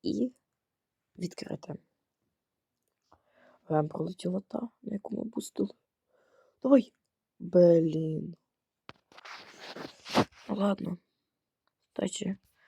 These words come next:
ш-, тридцять предметів із тридцяти. Кстати, а скільки Battle Pass буде ще? Два дні.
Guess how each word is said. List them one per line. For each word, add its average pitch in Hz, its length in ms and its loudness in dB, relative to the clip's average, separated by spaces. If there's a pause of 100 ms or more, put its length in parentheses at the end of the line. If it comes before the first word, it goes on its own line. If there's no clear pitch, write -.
(400)
ш-, - 200 -20 (180)
тридцять - 380 -10
предметів 180 460 -2
із 180 120 -6
тридцяти. 180 720 -8 (2250)
Кстати, - 340 -2
а 170 60 4
скільки - 320 -4
Battle - 340 -6
Pass - 320 -6
буде 165 180 -4
ще? 180 320 -6 (3000)
Два 180 220 4
дні. 170 280 -4